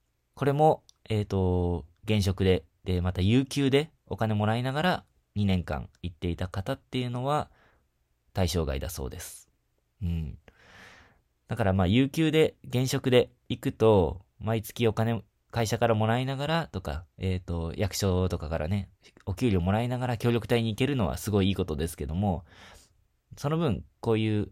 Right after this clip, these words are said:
お金がもらえないんで、まあ、どっちがいいのかなっていう。まあ、帰ってからも、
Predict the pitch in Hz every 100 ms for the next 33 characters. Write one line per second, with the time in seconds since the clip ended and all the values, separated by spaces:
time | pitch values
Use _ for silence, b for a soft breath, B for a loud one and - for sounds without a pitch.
0 | _ - 110 104 95 92 95 95 95 95
1 | 87 73 80 - - 98 110 - 87 90
2 | 87 85 107 127 - - 69 67 95 _
3 | _ _ - 104 175 156 107 90 82 71